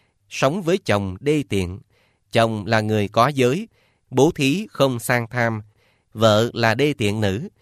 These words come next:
chung sống chồng thiên nam. Cả hai tín, bố thí, sống chế ngự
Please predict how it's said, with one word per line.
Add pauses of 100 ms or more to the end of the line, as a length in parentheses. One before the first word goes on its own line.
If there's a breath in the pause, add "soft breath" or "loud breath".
(320)
chung
sống
chồng
thiên
nam. (520)
Cả
hai (200)
tín, (140)
bố
thí, (460)
sống
chế
ngự